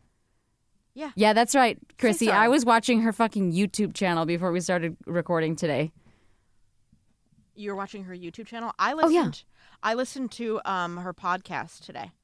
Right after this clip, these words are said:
Speaker 1: What was,
Speaker 2: Oh.
Speaker 1: what was the highlight of the YouTube channel?
Speaker 2: Oh, the highlight of the YouTube channel. So she shows us, she, she kind of goes into, like, she's showing us all of her, like, clothes that she collects,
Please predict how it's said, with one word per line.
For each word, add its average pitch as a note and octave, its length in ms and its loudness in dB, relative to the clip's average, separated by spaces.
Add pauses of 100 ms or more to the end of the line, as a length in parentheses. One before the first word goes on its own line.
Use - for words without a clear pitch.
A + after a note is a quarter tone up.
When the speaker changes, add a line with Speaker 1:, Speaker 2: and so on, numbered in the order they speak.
(320)
Speaker 1:
What A#3+ 180 -4
was, C4+ 180 2
Speaker 2:
Oh. - 40 -8 (260)
Speaker 1:
what A3+ 140 -6
was B3+ 140 -4
the C4 80 -4
highlight A#3+ 300 0
of A3 120 -4
the G#3+ 100 -8
YouTube G3 380 -8
channel? D#3+ 400 -12 (600)
Speaker 2:
Oh, F#3 400 2 (260)
the A#3 100 -2
highlight D4 400 2
of G3+ 100 0
the F#3+ 240 -2
YouTube F#3+ 240 -2
channel. F3 480 0
So A3+ 140 0
she A#3+ 260 0
shows C#4+ 380 0
us, C4+ 400 2
she, - 260 -6 (1300)
she - 300 0
kind C4 420 0
of D4+ 180 -2
goes A#3 360 4
into, A3 420 0
like, G3+ 160 0
she's F#3 200 -2
showing G3 280 0
us F#3+ 100 -2
all F3+ 220 2
of E3+ 120 -4
her, F3 280 -2
like, D#3+ 200 -4
clothes E3 400 -2
that G#3+ 120 -2
she D4+ 180 0
collects, - 760 -2